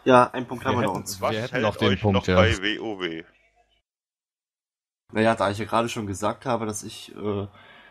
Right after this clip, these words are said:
Speaker 1: für den Moment mal quasi wieder aufgehört habe, ähm, für mich hat, glaub ich, seit,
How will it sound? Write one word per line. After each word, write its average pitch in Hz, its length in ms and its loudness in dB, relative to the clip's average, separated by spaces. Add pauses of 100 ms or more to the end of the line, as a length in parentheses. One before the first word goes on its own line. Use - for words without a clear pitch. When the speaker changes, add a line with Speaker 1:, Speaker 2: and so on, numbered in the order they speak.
(200)
Speaker 1:
für 120 120 -2
den 113 120 2
Moment 107 420 0
mal 110 280 0
quasi 110 360 -8
wieder 110 260 -4
aufgehört 143 560 -4
habe, 143 640 -2
ähm, 107 440 -8 (1000)
für 117 120 0
mich 156 340 0
hat, 147 260 -4
glaub 131 200 -6
ich, 127 100 -10
seit, 127 600 -2